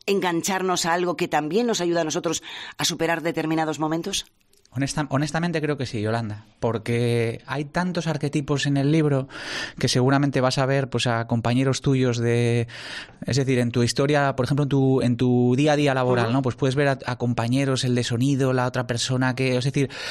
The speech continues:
Speaker 2: al final es un reflejo de arquetipos de la sociedad. Yo uso ajedrecistas, pues uno puede ser Kasparov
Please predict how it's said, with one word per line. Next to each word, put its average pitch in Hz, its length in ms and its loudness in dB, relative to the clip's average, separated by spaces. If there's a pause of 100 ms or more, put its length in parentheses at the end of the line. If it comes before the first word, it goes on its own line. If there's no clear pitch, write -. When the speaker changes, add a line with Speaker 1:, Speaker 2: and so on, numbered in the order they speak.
(320)
Speaker 2:
al 139 120 -2
final 160 200 2
es 196 100 0
un 190 60 4
reflejo 190 320 0
de 156 60 2
arquetipos 160 460 0
de 175 60 2
la 160 80 2
sociedad. 151 460 2
Yo 147 120 2
uso 151 140 0
ajedrecistas, 185 720 0
pues 123 180 -4
uno 139 160 2
puede 147 180 2
ser 135 180 0
Kasparov 160 600 -2